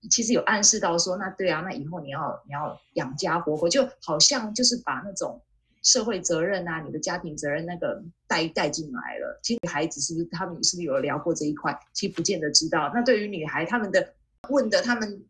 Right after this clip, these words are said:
问我的一些问题的观点又不太一样。所以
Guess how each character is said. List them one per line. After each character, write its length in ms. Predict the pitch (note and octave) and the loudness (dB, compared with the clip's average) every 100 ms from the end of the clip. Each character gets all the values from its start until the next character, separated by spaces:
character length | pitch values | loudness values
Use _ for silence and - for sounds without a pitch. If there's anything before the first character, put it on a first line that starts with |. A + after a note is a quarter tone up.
| _ | _
问 260 | C4+ A#3+ F3+ | 0 2 2
我 120 | D3+ | 0
的 80 | F3 | 0
一 80 | G3+ | 2
些 120 | A3 | 2
问 240 | A3 G3 | 2 -2
题 180 | D#3 D3+ | -2 -4
的 160 | E3+ - | -4 -2
观 180 | - G#3 | 0 0
点 140 | G#3 E3 | 0 2
又 100 | B3 | 2
不 120 | - | 2
太 240 | - E3 | 0 0
一 160 | D3 B2+ | 0 0
样。 280 | D3+ C#3+ - | 0 -2 0
所 140 | C4 | 2
以 160 | A#3+ | 2